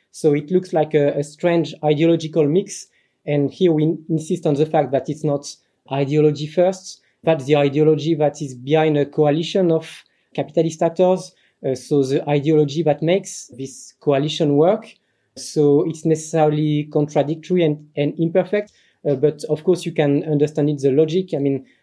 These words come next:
for instance, theoretical libertarianism would be somewhat distinct from authoritarianism. But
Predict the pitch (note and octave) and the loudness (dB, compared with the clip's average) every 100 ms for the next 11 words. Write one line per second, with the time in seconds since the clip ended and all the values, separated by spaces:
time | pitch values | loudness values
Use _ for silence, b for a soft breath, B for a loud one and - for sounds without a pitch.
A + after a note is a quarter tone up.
0 | b - - C#3 C#3+ D#3+ D3 - - _ | b -16 -2 -2 0 -2 -4 -6 -18 _
1 | - D3+ D#3 D#3+ D#3 D#3+ D3+ D3 D3 C#3+ | -6 0 0 -2 0 2 2 0 -2 0
2 | D#3 D3 D3+ D#3 D#3 C3+ B2+ C3+ - C#3+ | -2 0 0 0 0 -4 -6 -12 -6 -4
3 | C#3 C3+ F3+ F3+ G3+ F#3+ - E3 D#3 D#3 | -4 -4 -8 -4 -4 -4 -2 0 0 -2
4 | D#3+ D#3 E3 D#3 E3 D#3+ E3+ F3+ E3+ C#3 | -2 0 0 0 0 2 2 0 0 -2